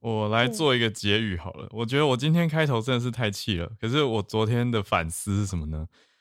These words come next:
Speaker 1: 就是我，我脑中，我每次在生气的时候，我脑子里就会浮现一句话，是圣经里面的话，叫“生气却不要犯罪，不可含怒到日落，也不可给魔鬼留地步”，我记得是这样。可是我，我有时候就会觉得，怎么办？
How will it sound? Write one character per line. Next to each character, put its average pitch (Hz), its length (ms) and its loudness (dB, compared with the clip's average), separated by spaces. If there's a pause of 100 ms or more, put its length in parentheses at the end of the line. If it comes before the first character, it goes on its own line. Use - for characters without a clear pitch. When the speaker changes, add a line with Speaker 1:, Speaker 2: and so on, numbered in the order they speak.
(280)
Speaker 1:
就 156 100 -2
是 160 60 2
我， 123 240 4
我 117 140 -2
脑 107 220 2
中， 113 220 -2
我 135 60 -2
每 131 100 4
次 160 80 2
在 175 80 2
生 147 240 2
气 147 140 2
的 127 80 6
时 117 100 0
候， 120 60 4
我 117 80 2
脑 98 180 2
子 87 120 -4
里 90 40 -6
就 95 80 -4
会 107 60 0
浮 92 180 -8
现 98 160 0
一 - 20 0
句 90 160 -6
话， 87 360 -8
是 110 80 -4
圣 104 200 0
经 92 200 0
里 85 80 -4
面 90 100 -6
的 82 100 -6
话， 85 240 -8
叫 101 200 -4
“生 139 260 0
气 143 260 0
却 127 160 -4
不 104 140 -4
要 98 160 2
犯 98 240 0
罪， 87 220 -4
不 120 160 -6
可 90 200 -4
含 80 220 -4
怒 98 140 0
到 92 180 -2
日 90 220 -4
落， 87 260 -6 (440)
也 95 120 -2
不 131 160 -4
可 98 240 -2
给 92 220 -2
魔 85 240 -2
鬼 87 240 -2
留 80 200 -4
地 98 240 -4
步”， 92 300 -8
我 85 80 -10
记 107 140 -6
得 92 80 -4
是 90 120 -6
这 92 120 -8
样。 65 120 -4 (680)
可 123 100 0
是 156 120 4
我， 127 260 6
我 131 100 2
有 127 160 6
时 107 120 2
候 123 80 4
就 120 100 2
会 117 80 2
觉 104 120 -2
得， 90 260 -4 (260)
怎 104 100 -4
么 104 140 0
办？ 110 240 4